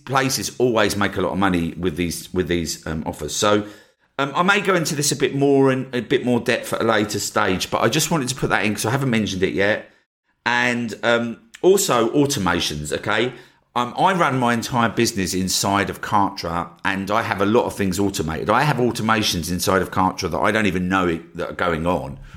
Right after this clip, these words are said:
right now. And I'll get, you know, I, I, I, and also, like,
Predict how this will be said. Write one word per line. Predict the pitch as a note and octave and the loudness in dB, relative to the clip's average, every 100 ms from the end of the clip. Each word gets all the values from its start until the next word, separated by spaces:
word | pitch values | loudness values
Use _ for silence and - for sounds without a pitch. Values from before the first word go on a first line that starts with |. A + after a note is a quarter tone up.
| - | -8
right | F#2 F2+ D2 | -2 0 0
now. | F#2 F2+ D2+ - - - - | -4 -4 -6 -12 -20 -20 -6
And | G#2+ | 0
I'll | A#2 | 0
get, | A#2+ A2+ G2 - | 0 -2 -2 -4
you | A2 | -2
know, | G#2 G2 F2 - - - | 0 0 -4 -14 -12 -8
I, | F2 F#2 G2+ F2+ | -8 -2 -2 -2
I, | F#2+ | -2
I, | G2+ - | -2 -2
and | A#2 | 0
also, | E3+ F#3 A#2+ | 2 2 0
like, | G#2+ G#2 | 2 0